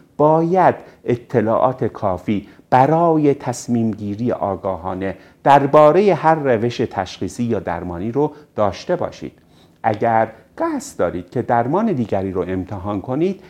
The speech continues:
این تصمیم خودتون رو با پزشک معالجتون حتماً در میان بگذارید. پزشک خانوادگی در یافتن یک پزشک جامع شرایط دیگر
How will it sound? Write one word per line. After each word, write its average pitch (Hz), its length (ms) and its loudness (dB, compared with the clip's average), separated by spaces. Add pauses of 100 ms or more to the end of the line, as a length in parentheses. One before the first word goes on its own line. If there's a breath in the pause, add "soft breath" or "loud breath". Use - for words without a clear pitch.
(140 loud breath)
این 156 180 2
تصمیم 156 560 -6
خودتون 98 500 -6
رو 104 120 -2
با 202 160 0
پزشک 160 500 -6
معالجتون 156 920 -2 (240 loud breath)
حتماً 190 680 0
در 107 280 2
میان 87 360 -8
بگذارید. 76 560 -12 (560 soft breath)
پزشک 104 720 0
خانوادگی 98 1120 -4 (280 loud breath)
در 104 260 2 (140)
یافتن 123 600 0
یک 170 340 0
پزشک 131 580 -2
جامع 107 380 -2
شرایط 139 640 0
دیگر 117 480 2